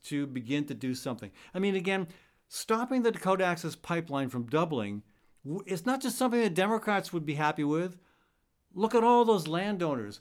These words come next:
farmers, um, Native communities all along the pipeline route, not just this route, the, the dapl route through Illinois, Iowa, North Dakota, South Dakota, but the other pipelines as well. Start, you know, taking a stand on those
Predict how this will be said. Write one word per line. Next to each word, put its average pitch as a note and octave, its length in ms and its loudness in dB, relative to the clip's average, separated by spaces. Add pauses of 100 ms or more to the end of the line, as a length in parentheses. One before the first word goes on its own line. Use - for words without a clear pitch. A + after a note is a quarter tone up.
farmers, F3 720 0 (220)
um, C3 320 -4 (520)
Native F#3+ 440 0
communities C#3 600 0 (160)
all A#3 360 2
along G3+ 300 2
the D#3+ 60 -6
pipeline C#3 540 -2
route, G2 300 -8 (160)
not G#3 280 -2
just E3 300 -6
this E3+ 240 -2
route, G2+ 300 -4 (680)
the, C3+ 280 -6 (280)
the D3 100 -6
dapl D3+ 360 2
route B2 260 0
through C#3 120 -6
Illinois, C#3 540 -2
Iowa, A#2 460 -4
North B2+ 260 -2
Dakota, A2+ 340 -8
South C3 300 -6
Dakota, F#2+ 360 -10 (500)
but E3 140 -4
the G3 120 0
other A3 120 0
pipelines E3+ 480 -2
as C3+ 80 -14
well. D#3 260 -4 (520)
Start, B3+ 480 -4
you G3 80 -4
know, F#3 100 0
taking A#3 420 0
a F#3 40 -2
stand G#3+ 420 -2
on A#2+ 160 0
those G#2 400 -6